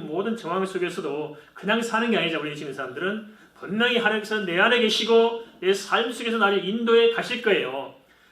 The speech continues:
그러면 하나님께서 모든 삶의 정황 속에서 우리로 하여금 바로 분별하도록 하실 거예요.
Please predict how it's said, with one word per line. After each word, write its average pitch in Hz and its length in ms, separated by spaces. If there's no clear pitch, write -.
그러면 220 300
하나님께서 220 560
모든 220 340
삶의 226 440
정황 190 400
속에서 190 400
우리로 175 200
하여금 185 500
바로 165 280
분별하도록 202 680
하실 196 240
거예요. 175 260